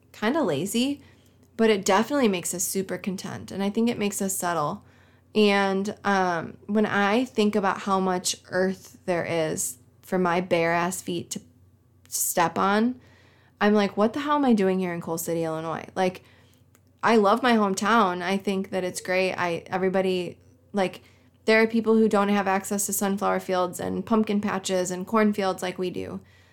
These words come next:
Um, don't get me wrong. Uh, and there's nothing like a Midwest sunset, but I just feel like my feet were made to touch more, you know, and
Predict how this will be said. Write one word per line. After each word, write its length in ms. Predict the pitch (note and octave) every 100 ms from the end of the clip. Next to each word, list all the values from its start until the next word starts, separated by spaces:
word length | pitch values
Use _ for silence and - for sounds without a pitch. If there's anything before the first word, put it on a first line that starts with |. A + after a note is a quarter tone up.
| _ _ -
Um, 280 | - F#3
don't 180 | F#3+ G#3
get 80 | G#3+
me 80 | G3
wrong. 400 | F#3+ F#3 - - _ _ -
Uh, 420 | G3+ F#3 - - - _ -
and 280 | G3+ F#3 F#3+
there's 180 | G3
nothing 240 | G#3 G#3 G3+
like 160 | F#3+
a 60 | F#3+
Midwest 420 | F#3+ F#3 F3+ F#3
sunset, 540 | F#3+ F#3+ G3 E3+ A2 -
but 260 | F#3+ - - - _ _ _ _ _
I 100 | G#3+
just 260 | G#3+ A#3 -
feel 340 | A3+ A3 A3
like 240 | G#3+ G3+ G3+
my 160 | G3+
feet 320 | G3+ - G#3+ -
were 160 | G3+
made 440 | F#3+ F#3+ F#3 D#3+ D#3
to 120 | F#3+ -
touch 420 | - G#3 - - F#3+
more, 400 | F3+ D#3 - G#3
you 160 | G#3+ G#3
know, 260 | F#3 F#3
and 300 | G#3 F3+ F#3